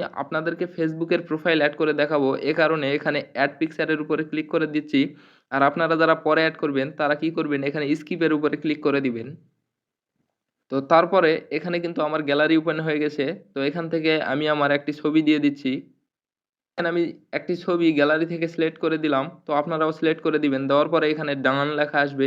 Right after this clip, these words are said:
এই ডানের উপরে ক্লিক করে দিবেন। তাহলেই কিন্তু আপনার প্রোফাইল অ্যাড হয়ে যাবে। তারপরে আপনাদেরকে কিন্তু এইরকম একটি পেজে নিয়ে চলে আসবে, "Welcome to Facebook",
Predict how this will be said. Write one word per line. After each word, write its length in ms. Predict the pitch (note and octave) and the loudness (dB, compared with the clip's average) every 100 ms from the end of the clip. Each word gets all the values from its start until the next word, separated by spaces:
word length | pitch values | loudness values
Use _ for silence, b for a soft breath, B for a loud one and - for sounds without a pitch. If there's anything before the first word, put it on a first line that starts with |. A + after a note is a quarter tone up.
| D3 | 0
এই 100 | C#3+ | 0
ডানের 340 | C3 C3+ D3 | 0 0 0
উপরে 240 | D3+ D3+ D3 | 0 0 -2
ক্লিক 260 | D3+ D3+ | -2 -2
করে 160 | D#3 D3 | 0 0
দিবেন। 280 | C#3+ B2 C#3+ - _ _ _ _ _ _ _ | 0 0 -4 -10 _ _ _ _ _ _ _
তাহলেই 360 | C#3+ D#3 F3 F3 | 0 2 2 2
কিন্তু 220 | F3 E3+ | 0 2
আপনার 300 | D3+ D#3+ D3+ | 0 2 -2
প্রোফাইল 540 | D3 D#3+ E3 E3 C#3 E3 - - _ _ _ | 0 -4 0 2 2 0 -4 -20 _ _ _
অ্যাড 160 | A#2+ D3 | 4 4
হয়ে 160 | E3 D#3+ | 4 4
যাবে। 260 | D3 C3 C#3+ - _ _ _ _ _ _ _ _ _ _ _ _ - | 2 2 -2 -8 _ _ _ _ _ _ _ _ _ _ _ _ 2
তারপরে 420 | D3+ E3 F3+ E3 | 2 4 4 6
আপনাদেরকে 520 | D#3 E3+ E3+ E3 E3+ | 4 2 -4 -2 -4
কিন্তু 240 | E3+ F3 E3+ | -6 -6 -6
এইরকম 440 | - F3 F3 E3+ | 2 2 2 0
একটি 180 | D#3+ E3 | -4 -4
পেজে 260 | E3 D#3 D#3 | -2 -2 0
নিয়ে 140 | D#3 | -4
চলে 220 | D#3 D3 | -2 0
আসবে, 300 | C#3+ C#3+ D3+ | 0 0 0
"Welcome 500 | D3 C#3+ D3+ D3+ D#3 D3+ | 2 2 2 0 -2 -2
to 120 | D#3 | -8
Facebook", 480 | D#3 D3+ C#3+ C#3+ | -2 -2 0 -2